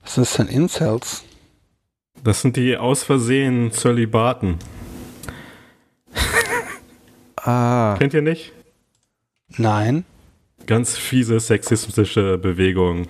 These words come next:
Speaker 2: von Leuten, die
Speaker 1: Was?
Speaker 2: nix, äh, die keine Frauen abkriegen.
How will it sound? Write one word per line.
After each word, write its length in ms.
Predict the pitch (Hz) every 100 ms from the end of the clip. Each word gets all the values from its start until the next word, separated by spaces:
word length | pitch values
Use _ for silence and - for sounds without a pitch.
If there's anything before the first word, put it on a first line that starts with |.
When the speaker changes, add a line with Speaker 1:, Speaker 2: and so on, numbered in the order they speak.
| -
Speaker 2:
von 220 | - 98
Leuten, 300 | 95 98 95
die 60 |
Speaker 1:
Was? 160 | 92 92
Speaker 2:
nix, 420 | 90 - - -
äh, 400 | 98 92 87 90 92 - - -
die 60 |
keine 280 | - 107 95
Frauen 300 | - 98 92
abkriegen. 460 | 90 - 101 92